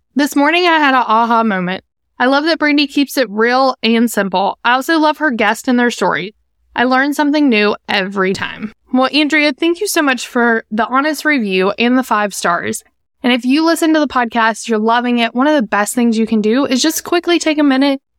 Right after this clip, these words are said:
to leave us an honest review. I look over and read every single one of them, and it helps our show be shown to more people. So without further ado, let's talk about these nine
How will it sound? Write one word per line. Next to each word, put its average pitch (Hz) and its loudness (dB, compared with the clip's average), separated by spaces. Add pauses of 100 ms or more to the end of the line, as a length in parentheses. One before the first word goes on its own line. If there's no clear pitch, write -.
(260)
to 294 0
leave 247 -2
us 233 -2
an 226 -2
honest 214 0 (100)
review. 190 -2 (120)
I 240 2
look 254 0
over 277 2
and 254 0
read 247 0 (100)
every 277 2
single 262 2
one 247 2
of 240 0
them, 247 0
and 269 2
it 277 2
helps 294 -2
our 302 2
show 233 0
be 220 -2
shown 208 0
to 208 0
more 185 0
people. - -12 (560)
So 254 -2
without 240 0
further 247 0
ado, 214 -2
let's 254 -2
talk 453 2
about 508 0
these 466 -4
nine 240 2